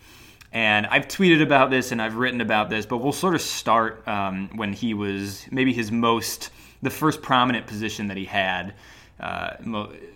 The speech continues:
most recently, I guess. Um, the, he was the offensive coordinator for, and quarterbacks coach for Oklahoma State under Mike Gundy. Um, he was there from two thousand eleven to two thousand twelve, so two seasons.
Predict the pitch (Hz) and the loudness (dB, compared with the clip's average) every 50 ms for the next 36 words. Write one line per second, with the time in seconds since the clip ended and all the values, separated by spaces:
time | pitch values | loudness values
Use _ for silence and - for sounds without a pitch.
0 | - - 123 120 107 - - 113 110 107 - - 92 - 95 104 98 90 92 95 | -10 -6 -6 -4 -4 -6 -6 -4 -4 -4 -4 -6 -8 -6 -4 -2 -2 -2 -2 -2
1 | 101 98 92 95 92 - - - - - 110 98 92 90 90 90 90 90 90 90 | -2 -2 -2 -2 -2 -4 -10 -12 -10 -8 -6 -4 -4 -4 -6 -6 -8 -8 -10 -10
2 | - - _ _ - - 123 127 123 127 123 - - 147 135 143 143 131 147 135 | -14 -18 _ _ -14 -8 -4 -2 -2 -2 -4 -6 -6 -2 0 0 2 4 4 4
3 | 127 139 123 - 110 - 127 117 110 104 98 101 - 98 101 - 104 104 98 95 | 2 2 -4 -6 -4 -2 -2 0 0 -2 -4 -4 -8 -10 -8 -6 -4 -4 -4 -4
4 | 101 - 127 113 104 101 98 - - - 104 - - 101 104 110 - 107 95 95 | -4 -4 -4 -2 -2 -2 -4 -4 -4 -6 -6 -6 -6 -8 -8 -6 -6 -8 -8 -8
5 | - - - 101 92 92 - - - - - - - - - - - - 120 139 | -8 -6 -4 -4 -4 -4 -8 -12 -20 -20 -20 -20 -20 -20 -20 -16 -8 -4 0 2
6 | 139 127 127 120 113 101 123 107 98 98 104 98 98 98 101 101 - - - - | 2 4 4 2 2 2 0 0 0 0 -2 -2 -4 -6 -8 -12 -20 -16 -16 -10
7 | - 110 107 101 101 101 101 101 98 98 101 101 101 107 107 110 107 123 127 123 | -6 -2 0 0 2 2 2 0 0 -2 -2 -4 -4 -4 -4 0 2 2 2 2
8 | - 120 110 104 - 147 143 143 131 120 123 120 113 113 113 110 110 104 98 - | 2 -4 -4 0 0 2 4 6 4 4 4 0 2 2 0 0 -2 -4 -4 -6
9 | 110 95 101 98 95 98 90 - - 95 95 101 - - - 95 - - 107 107 | -6 -4 -4 -6 -6 -8 -10 -8 -8 -6 -6 -6 -8 -10 -14 -12 -8 -8 -8 -8
10 | - 92 - - - - - - - | -8 -12 -12 -14 -16 -20 -20 -20 -20